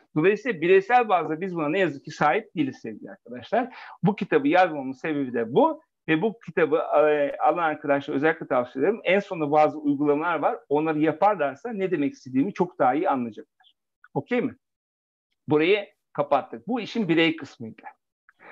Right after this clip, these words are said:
Dolayısıyla baktığınız zaman bir de takım kısmı var. Eğer bir takımdaysanız veya o takımda oynuyorsanız ben Barcelona örneğini çok kullanırım. Hatta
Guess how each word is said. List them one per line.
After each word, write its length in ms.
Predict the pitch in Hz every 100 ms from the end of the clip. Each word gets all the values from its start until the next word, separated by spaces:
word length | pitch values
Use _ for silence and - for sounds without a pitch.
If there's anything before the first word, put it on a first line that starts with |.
| - - - -
Dolayısıyla 580 | 277 302 277 277 285
baktığınız 440 | 208 214 - 269 254
zaman 220 | 233 240
bir 60 | 226
de 120 | 247
takım 320 | 220 240 226
kısmı 320 | - - -
var. 260 | 131 277 _ _ _ _ _ _ - - -
Eğer 220 | 208 240 208
bir 220 | 226 240
takımdaysanız 840 | 233 247 247 262 - 156 214 180
veya 240 | 185 185 180 190
o 120 | 190
takımda 380 | 190 - 185 190
oynuyorsanız 880 | - 156 175 214 - 143 233 285 -
ben 240 | 185 190
Barcelona 480 | 156 165 156 185 165
örneğini 280 | 147 135 131
çok 260 | 175 175 -
kullanırım. 460 | 139 123 123 220
Hatta 460 | 160 175 - 170